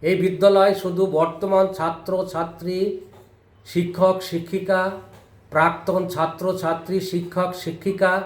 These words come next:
অভিভাবক অভিভাবকদের নয়, এই বিদ্যালয়ের এলাকার সমস্ত শ্রেণীর মানুষের, এলাকার সমস্ত শ্রেণীর মানুষের দানে পরিশ্রমে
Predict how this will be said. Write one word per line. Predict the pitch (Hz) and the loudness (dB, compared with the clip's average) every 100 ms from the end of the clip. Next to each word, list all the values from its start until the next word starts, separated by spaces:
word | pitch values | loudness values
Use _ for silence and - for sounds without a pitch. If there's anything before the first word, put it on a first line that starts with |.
| - - _ - | -8 -20 _ -4
অভিভাবক | 156 160 180 185 180 170 - | 2 4 4 4 2 0 -2
অভিভাবকদের | 160 165 175 170 170 160 147 | -2 0 0 0 -2 -2 0
নয়, | 160 151 107 - - _ _ 160 | 2 2 0 -8 -18 _ _ -6
এই | 165 | -4
বিদ্যালয়ের | 180 185 156 196 196 202 | -4 -4 4 6 8 4
এলাকার | 202 180 190 190 196 | 4 0 0 2 0
সমস্ত | - 226 254 240 | 0 -2 -2 -4
শ্রেণীর | - 190 180 | -4 -2 0
মানুষের, | 147 143 151 131 107 - - _ _ | 2 2 0 -4 -8 -10 -18 _ _
এলাকার | 131 175 190 202 208 | -2 0 2 4 2
সমস্ত | 196 190 226 226 233 | 2 2 2 2 -2
শ্রেণীর | 220 214 208 | 2 2 2
মানুষের | 175 170 185 202 196 131 | 0 0 0 0 -2 0
দানে | 160 160 185 190 139 - - - - - | 2 4 4 4 2 -4 -12 -20 -20 -4
পরিশ্রমে | 165 190 190 202 190 180 135 | 0 0 0 0 2 2 0